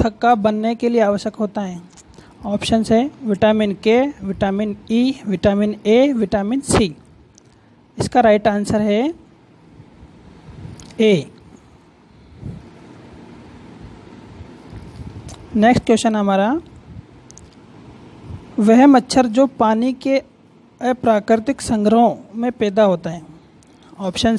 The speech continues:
है ए एनाफिलिजन, बी क्यूलेक्स, सी एडिज,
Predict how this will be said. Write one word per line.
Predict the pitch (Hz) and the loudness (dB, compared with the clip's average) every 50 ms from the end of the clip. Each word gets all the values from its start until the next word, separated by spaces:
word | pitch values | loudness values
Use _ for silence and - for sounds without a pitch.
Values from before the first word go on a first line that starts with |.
| - 220 | 0 0
है | 226 254 320 - - - - - - - - - - - - - | 0 0 0 -4 -8 -20 -20 -20 -20 -20 -20 -20 -20 -16 -6 0
ए | 214 208 208 226 269 302 330 - - - _ _ - | 2 4 4 4 2 2 -2 -6 -14 -20 _ _ -6
एनाफिलिजन, | 202 208 202 214 220 214 208 - 214 196 180 180 175 175 180 202 226 240 262 277 - - - _ - - - - - - - - - - - - - - - - - - - - - - - - - | -4 -2 0 0 0 0 0 -2 -4 -2 -2 -4 -6 -4 -4 -4 -4 -4 -4 -8 -12 -20 -20 _ -20 -20 -20 -20 -20 -20 -20 -20 -20 -20 -20 -20 -20 -20 -20 -20 -20 -20 -20 -20 -20 -20 -12 -8 -4
बी | 185 180 220 226 247 262 262 277 285 - - - - - - - - - - - - - _ - - _ - | 0 2 4 4 6 4 2 2 -2 -8 -18 -20 -20 -20 -20 -20 -20 -20 -20 -20 -20 -20 _ -20 -20 _ -4
क्यूलेक्स, | - 226 233 226 220 220 220 226 - - - - - - - - - - - | 0 2 2 4 4 4 4 2 0 -4 -2 0 0 0 -2 -4 -16 -20 -20
सी | - - - - - 240 254 262 262 294 - - - | -16 -12 -6 -4 -2 -2 -2 -2 -4 -6 -10 -14 -12
एडिज, | 175 180 185 185 214 233 240 233 - - | -12 -8 -4 -2 -2 -2 -2 -6 -12 -20